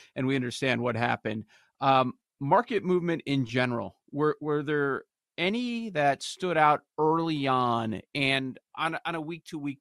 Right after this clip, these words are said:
basis, kinda helping people out for the future, not just this week? What do you pay more attention to?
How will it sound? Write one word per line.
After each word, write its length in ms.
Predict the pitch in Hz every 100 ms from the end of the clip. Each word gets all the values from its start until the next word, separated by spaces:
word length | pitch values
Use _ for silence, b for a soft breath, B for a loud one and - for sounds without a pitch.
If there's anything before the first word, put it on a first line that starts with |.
| -
basis, 640 | 123 113 - 110 104 -
kinda 240 | - 127 123
helping 320 | 135 - 123
people 320 | 143 135 117
out 200 | 120 117
for 80 | 120
the 80 | 110
future, 400 | - 131 127 110
not 160 | 113
just 260 | 110 107 -
this 200 | 113 -
week? 360 | - 170 139 - _ b b b b b _ _ _
What 80 | 139
do 60 |
you 60 | 175
pay 180 | - 185
more 220 | 160 156
attention 500 | 151 - 156 175 123
to? 360 | 104 90 80